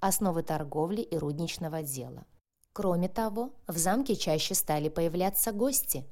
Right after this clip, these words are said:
Молодая состоятельная вдова, лакомый кусочек на брачном рынке. Принимая гостей, я скучала. Мне интереснее было гонять верхом, чем вести светскую беседу. Но лорд Вервиль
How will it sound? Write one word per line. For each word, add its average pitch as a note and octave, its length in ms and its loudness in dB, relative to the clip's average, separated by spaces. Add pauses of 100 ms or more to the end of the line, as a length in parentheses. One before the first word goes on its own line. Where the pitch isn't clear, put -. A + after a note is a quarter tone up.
(140)
Молодая E3+ 500 2
состоятельная D#3 880 2
вдова, C#3 540 -2 (120)
лакомый E3+ 460 2
кусочек - 560 0
на D#3 100 0
брачном C#3+ 460 -2
рынке. C3+ 480 -8 (420)
Принимая B3 420 2
гостей, C4+ 600 0
я C#4+ 100 4
скучала. C3+ 720 -4 (220)
Мне F#3+ 220 4
интереснее G3+ 520 4
было F3+ 220 2
гонять F#3+ 380 2
верхом, G#3+ 460 -4
чем D#3 220 -2
вести D#3 320 0
светскую D#3 500 0
беседу. F3+ 520 -2 (300)
Но F3 160 2
лорд G3+ 260 0
Вервиль G3 480 0